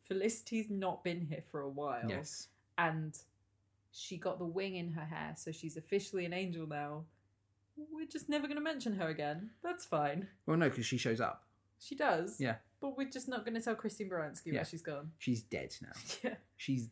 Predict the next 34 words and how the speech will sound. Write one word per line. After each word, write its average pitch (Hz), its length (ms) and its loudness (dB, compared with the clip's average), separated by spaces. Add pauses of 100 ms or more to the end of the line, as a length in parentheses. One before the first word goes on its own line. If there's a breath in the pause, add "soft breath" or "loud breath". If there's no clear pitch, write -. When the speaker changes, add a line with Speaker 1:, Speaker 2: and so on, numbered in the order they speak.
Speaker 2:
dead. 143 260 0
Speaker 1:
She 233 120 4
officially 214 460 2
gets 180 200 -4
to - 80 -8
be 170 80 0
Speaker 2:
I'll 170 120 12
Speaker 1:
dead. 151 100 2
Speaker 2:
tell 220 160 10
you 196 60 12
who's 170 160 10
not - 200 4
dead. 135 300 4 (720)
Violet. 208 400 8 (920 soft breath)
Because - 220 -2
she's 185 160 2
also 233 240 6
being 151 260 6
let 156 260 4
out 147 220 6
of 135 100 4
the 131 80 6
hospital 170 560 6
Speaker 1:
Oh - 60 8
my 311 100 6
God, 277 460 2
yeah. 262 340 2
Speaker 2:
straight 202 560 8
away, 165 500 10
Speaker 1:
She's 208 140 -4
Speaker 2:
maybe 170 220 10
two 220 300 12
Speaker 1:
fine. 196 80 12
Speaker 2:
hours 123 420 10